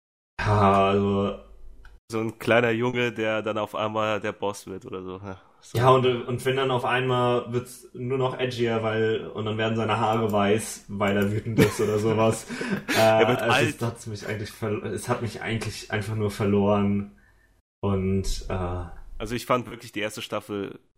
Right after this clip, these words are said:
Speaker 2: ging wirklich. Ich hab die gar nicht gerne durchgeguckt und dann hab ich geguckt, oh, es ist ja schon die zweite draußen, weil er hat sich anscheinend die, äh, schon verpasst, dass es schon, äh, Tokyo Ghoul gibt. Dann hab ich die zweite gesehen, hab ich gesagt, oh nee. Da hab ich auch aufgehört.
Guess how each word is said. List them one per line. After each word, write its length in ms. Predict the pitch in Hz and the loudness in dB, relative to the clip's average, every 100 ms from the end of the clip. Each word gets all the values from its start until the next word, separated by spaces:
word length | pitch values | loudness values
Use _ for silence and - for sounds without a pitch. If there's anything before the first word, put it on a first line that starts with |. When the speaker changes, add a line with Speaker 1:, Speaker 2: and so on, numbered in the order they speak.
| - 101 | -20 -4
Speaker 2:
ging 300 | - 131 131 | 0 0 0
wirklich. 360 | 107 127 147 123 | -4 -4 -8 -8
Ich 140 | 107 | -10
hab 100 | 101 | -12
die 80 | 104 | -8
gar 140 | 101 | -6
nicht 160 | 104 95 | -6 -8
gerne 320 | 101 113 123 - _ _ | -8 -6 -8 -12 _ _
durchgeguckt 500 | - 117 120 - 123 | -12 -10 -8 -6 -6
und 100 | - | -6
dann 280 | 104 101 104 | -6 -6 -6
hab 100 | 107 | -10
ich 80 | 101 | -10
geguckt, 340 | 113 104 110 - | -12 -8 -4 2
oh, 120 | 131 | 2
es 140 | 117 | 2
ist 60 | - | -4
ja 80 | 110 | -4
schon 160 | - | -4
die 80 | 98 | -8
zweite 340 | - 113 135 156 | -2 0 0 -2
draußen, 460 | 143 151 151 160 151 | -4 -4 -6 -12 -6
weil 200 | 98 95 | -6 -4
er 80 | |
hat 140 | 95 92 | -6 -8
sich 120 | - | -10
anscheinend 300 | 104 110 101 | -8 -6 -6
die, 100 | 107 | -6
äh, 160 | 95 92 - - | -6 -8 -14 -14
schon 160 | - | -12
verpasst, 480 | 98 107 107 120 - | -10 -4 -4 -4 -6
dass 100 | 104 | -12
es 60 | 101 | -8
schon, 180 | - 92 - | -6 -6 -8
äh, 120 | - | -8
Tokyo 300 | 101 104 104 | -8 -8 -8
Ghoul 280 | 95 104 101 | -8 -4 -4
gibt. 220 | 98 120 - - - - - - _ _ _ - | -2 -4 -6 -20 -20 -20 -20 -20 _ _ _ -4
Dann 60 | |
hab 60 | 98 | -4
ich 60 | 101 | -2
die 100 | 110 | 0
zweite 320 | - 110 110 | 4 2 0
gesehen, 220 | 107 110 | -6 -4
hab 100 | 104 | -4
ich 60 | - | -6
gesagt, 280 | - 101 | -6 -6
oh 220 | - 95 92 | -2 -2 -2
nee. 420 | 92 90 90 90 _ _ _ _ _ _ _ _ _ | -4 -4 -6 -8 _ _ _ _ _ _ _ _ _
Da 60 | 110 | -4
hab 60 | |
ich 100 | 98 | 0
auch 100 | 98 | 0
aufgehört. 480 | 95 92 101 92 98 | 0 -2 -4 -6 -8